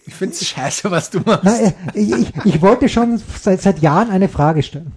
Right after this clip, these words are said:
Speaker 1: Ja.
Speaker 2: Und, und jetzt
Speaker 1: Warum magst du mich nicht? Warum nimmst du
Speaker 2: Genau.
Speaker 1: mich nie in die Big Show?
Speaker 2: Genau. Und jetzt, jetzt sagt er zu mir, ähm,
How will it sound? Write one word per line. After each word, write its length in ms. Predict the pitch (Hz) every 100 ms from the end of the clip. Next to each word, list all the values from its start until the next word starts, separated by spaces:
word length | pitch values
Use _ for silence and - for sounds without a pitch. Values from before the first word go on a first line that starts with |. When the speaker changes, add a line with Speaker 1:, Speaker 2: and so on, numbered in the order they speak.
| -
Speaker 1:
Ja. 140 | 123 170
Speaker 2:
Und, 280 | 170 -
und 240 | 185 170 160
jetzt 100 | 202
Speaker 1:
Warum 120 | 190
magst 260 | 185 185 -
du 60 |
mich 140 | 156 131
nicht? 240 | 113 -
Warum 160 | 170 226
nimmst 160 | 226
du 100 | 240
Speaker 2:
Genau. 60 | 214
Speaker 1:
mich 80 | 180
nie 80 |
in 80 | 226
die 60 | 220
Big 180 | 196 -
Show? 100 | 302
Speaker 2:
Genau. 280 | 254 185 156
Und 160 | 175
jetzt, 180 | 185 233
jetzt 220 | 202 208
sagt 240 | 190 247 233
er 80 |
zu 160 | - 160
mir, 260 | 151 202 277 _ _ - - _
ähm, 500 | 170 175 180 180 180